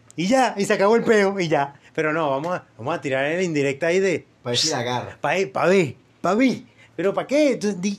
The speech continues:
Speaker 1: "Tengo hambre", y ya, o sea,
Speaker 2: Coño, co-,
Speaker 1: ya.
Speaker 2: di, di, "Coño, comí a las diez y, coño, yo soy la una y tengo hambre, no, no".
Speaker 1: Qué arrecho, ya, o sea, ¿viste?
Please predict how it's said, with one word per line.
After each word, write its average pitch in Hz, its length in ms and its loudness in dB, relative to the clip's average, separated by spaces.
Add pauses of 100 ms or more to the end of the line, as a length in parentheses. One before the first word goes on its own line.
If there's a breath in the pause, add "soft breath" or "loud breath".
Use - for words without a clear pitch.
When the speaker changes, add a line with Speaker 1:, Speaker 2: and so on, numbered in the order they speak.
(120)
Speaker 1:
"Tengo 214 260 2
hambre", 240 160 2
y 233 60 0
ya, 302 300 2
o 214 60 -10
sea, 170 120 0
Speaker 2:
Coño, 180 120 -2
co-, - 80 0
Speaker 1:
ya. 294 140 4
Speaker 2:
di, 160 120 -2
di, 165 220 -6
"Coño, 175 300 -6
comí 139 200 -10
a - 20 -8
las 170 160 -6
diez 175 200 -2
y, 131 80 -10
coño, 147 320 -12
yo 127 100 -10
soy 147 140 -12
la 165 100 -4
una 160 120 -4
y 123 40 -10
tengo 143 220 -10
hambre, 135 220 -10
no, 127 260 -12
no". 120 80 -14 (300)
Speaker 1:
Qué 180 100 -2
arrecho, 208 460 2 (100)
ya, 214 280 0
o 185 40 -2
sea, 220 140 0
¿viste? 294 380 0